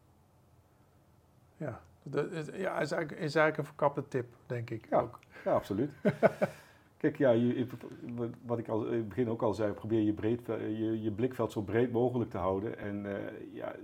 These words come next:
Speaker 2: natuurlijk, je moet je eigen discipline niet uit het oog verliezen, maar ja, je moet zeker, eh, kijken wat er nog meer in de, in de wereld, eh, te koop is.
Speaker 1: Ja. Nou, dat lijkt me een hele mooie afsluiter, eh, Michiel.
Speaker 2: Ja.
Speaker 1: Ik wil jou enorm bedanken voor jou, eh, voor dit gesprek.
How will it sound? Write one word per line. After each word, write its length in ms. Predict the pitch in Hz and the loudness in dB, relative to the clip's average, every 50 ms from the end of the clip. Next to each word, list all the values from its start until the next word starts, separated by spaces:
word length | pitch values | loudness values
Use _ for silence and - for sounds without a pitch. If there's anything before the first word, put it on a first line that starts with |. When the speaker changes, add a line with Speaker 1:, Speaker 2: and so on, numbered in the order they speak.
| 104 95 95 95 104 107 104 _ _ _ _ _ _ _ _ _ _ | -14 -14 -16 -16 -18 -18 -20 _ _ _ _ _ _ _ _ _ _
Speaker 2:
natuurlijk, 340 | - - - 123 110 104 - | -20 -8 -6 -6 -6 -4 -6
je 60 | - | -8
moet 160 | 101 101 95 | -8 -8 -8
je 80 | - - | -6 -6
eigen 260 | - 101 92 104 101 | -6 -6 -4 -6 -4
discipline 460 | 95 104 101 - - - 110 107 104 | -4 -6 -6 -8 -8 -6 -4 -2 -2
niet 180 | 101 104 101 104 | -2 -4 -4 -4
uit 120 | 101 98 | -4 -6
het 80 | 98 104 | -6 -4
oog 200 | 117 117 120 117 | -2 -2 -2 -2
verliezen, 420 | - - 104 92 90 92 113 110 104 | -4 -6 -6 -6 -6 -6 -8 -10 -8
maar 240 | 104 101 101 104 - - 131 | -8 -8 -8 -8 -12 -14 -12
ja, 160 | 131 120 110 101 - - 92 - | -10 -8 -8 -8 -10 -12 -12 -12
je 80 | 110 | -10
moet 200 | 104 101 101 - | -10 -10 -10 -8
zeker, 340 | - 110 113 110 - - 95 90 92 | -6 -4 -4 -4 -4 -6 -10 -8 -6
eh, 140 | 92 90 92 90 92 92 92 95 - - _ _ - - _ _ _ _ _ _ | -8 -6 -6 -8 -10 -12 -14 -16 -20 -20 _ _ -20 -20 _ _ _ _ _ _
kijken 280 | - - 101 92 - 90 | -8 -8 -8 -8 -8 -10
wat 140 | 95 92 | -10 -12
er 60 | - 92 | -12 -16
nog 120 | - 85 | -14 -10
meer 180 | 98 104 110 107 | -8 -6 -6 -6
in 60 | 101 | -6
de, 220 | 98 98 101 104 | -6 -6 -8 -8
in 80 | 101 98 | -8 -8
de 60 | 98 | -8
wereld, 300 | 90 95 92 82 87 - - | -8 -8 -10 -10 -14 -14 -12
eh, 60 | 92 90 87 87 82 80 - - | -12 -12 -12 -14 -18 -20 -20 -20
te 80 | - | -20
koop 260 | - - 92 90 - - | -14 -12 -12 -12 -12 -14
is. 120 | - - _ _ _ _ _ _ | -20 -20 _ _ _ _ _ _
Speaker 1:
Ja. 380 | _ - 139 143 156 151 - - - _ _ _ - - - - - - - - _ _ | _ 2 6 6 6 6 4 -6 -18 _ _ _ -20 -20 -20 -20 -20 -20 -20 -20 _ _
Nou, 160 | - 143 147 | 2 2 2
dat 100 | 139 139 | 4 6
lijkt 180 | 143 156 160 156 | 6 6 6 6
me 60 | 160 | 4
een 60 | 160 170 | 4 4
hele 120 | 190 190 | 4 4
mooie 260 | 170 165 165 165 160 151 | 4 4 4 6 6 6
afsluiter, 600 | 147 170 165 - - 151 139 139 139 - 131 127 123 123 120 | 6 4 4 4 6 6 6 6 6 2 2 2 4 2 2
eh, 60 | 120 117 | 2 0
Michiel. 540 | 120 123 123 117 - 123 117 123 147 - - - - - - - - - - - - | -2 -4 -4 -4 -2 2 2 2 2 0 -4 -12 -20 -20 -20 -20 -20 -20 -20 -20 -14
Speaker 2:
Ja. 100 | - 143 | -8 -2
Speaker 1:
Ik 140 | 147 160 139 | -2 0 2
wil 140 | 156 160 165 | 6 6 8
jou 180 | 165 156 147 156 | 8 8 6 6
enorm 460 | 165 160 160 160 180 202 208 202 180 | 2 0 2 4 4 4 4 4 2
bedanken 440 | 170 156 170 175 170 147 156 143 117 | 2 4 4 4 4 2 -2 -2 0
voor 180 | 123 131 139 | 2 4 4
jou, 400 | 139 135 127 127 123 123 120 120 | 6 6 6 6 4 4 4 4
eh, 120 | 117 117 120 | 4 4 2
voor 160 | 117 - - 170 | 2 0 2 2
dit 140 | 170 165 | 2 2
gesprek. 460 | - - - - 170 196 277 - - | 0 -10 -4 2 2 2 2 2 -6